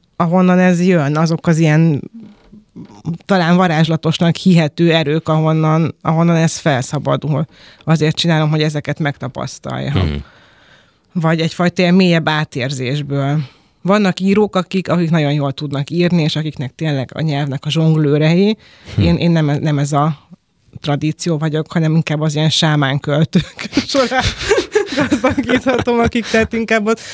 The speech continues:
Speaker 1: a nagy egyetemes együttérzés és az ebből fakadó komédia és, és tragédia egyaránt, ami,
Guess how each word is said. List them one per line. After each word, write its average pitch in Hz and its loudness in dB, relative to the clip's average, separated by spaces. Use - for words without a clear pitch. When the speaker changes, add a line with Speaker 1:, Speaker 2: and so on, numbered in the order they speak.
Speaker 1:
a 185 0
nagy 220 4
egyetemes 190 2
együttérzés 180 2
és 185 4
az 180 0
ebből 175 2
fakadó 175 2
komédia 175 2
és, 170 -2
és 165 -4
tragédia 170 -2
egyaránt, 165 -2
ami, 170 0